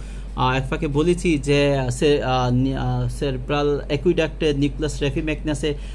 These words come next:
পটাশিয়াম চ্যানেলটাকে সে হচ্ছে যে, আহ, হাই-, আহ, ওপেন করে দেয়, হাইপারপোলারাইজড করে, তার মানে ওটা হচ্ছে সুপ্রাঅ্যানালজেসিয়া ইফেক্ট যেটা। তো আপনি দেখেন আমাদের অপিওয়েড দিলে কি হয়, রেসপিরেটরি ডিপ্রেশন সব পড়বেন।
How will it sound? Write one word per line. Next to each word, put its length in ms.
পটাশিয়াম 480
চ্যানেলটাকে 600
সে 200
হচ্ছে 280
যে, 220
আহ, 380
হাই-, 160
আহ, 320
ওপেন 260
করে 220
দেয়, 140
হাইপারপোলারাইজড 880
করে, 280
তার 140
মানে 200
ওটা 120
হচ্ছে 160
সুপ্রাঅ্যানালজেসিয়া 1200
ইফেক্ট 340
যেটা। 260
তো 80
আপনি 280
দেখেন 300
আমাদের 560
অপিওয়েড 420
দিলে 220
কি 180
হয়, 440
রেসপিরেটরি 480
ডিপ্রেশন 540
সব 320
পড়বেন। 400